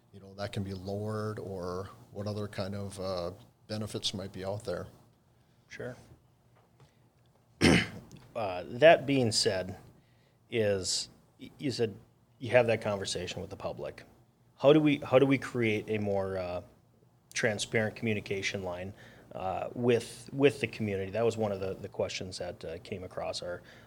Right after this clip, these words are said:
Speaker 2: our, uh, Facebook post is, how do we open up that communication line between public, city council, and mayor, mayor's office?
Speaker 1: Th-, that's one of the things that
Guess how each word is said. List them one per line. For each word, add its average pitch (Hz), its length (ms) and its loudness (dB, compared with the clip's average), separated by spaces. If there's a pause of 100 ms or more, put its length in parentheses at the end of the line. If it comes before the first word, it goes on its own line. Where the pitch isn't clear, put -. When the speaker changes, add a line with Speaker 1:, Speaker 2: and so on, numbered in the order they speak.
Speaker 2:
our, 107 260 6
uh, 82 200 -2
Facebook 110 460 0
post 87 480 -6
is, 90 260 -10 (140)
how 139 160 8
do 139 80 4
we 127 160 2
open 110 260 0
up 101 140 -2
that 95 160 -2
communication 95 600 -6
line 92 140 -8
between 92 300 -12
public, 113 500 2 (420)
city 117 220 0
council, 104 380 -4
and 90 180 -8
mayor, 82 320 -10 (160)
mayor's 85 240 -10
office? - 500 -10 (720)
Speaker 1:
Th-, 120 220 -2
that's 156 260 6
one 156 200 6
of 139 40 2
the 127 100 6
things 120 320 2
that 123 100 4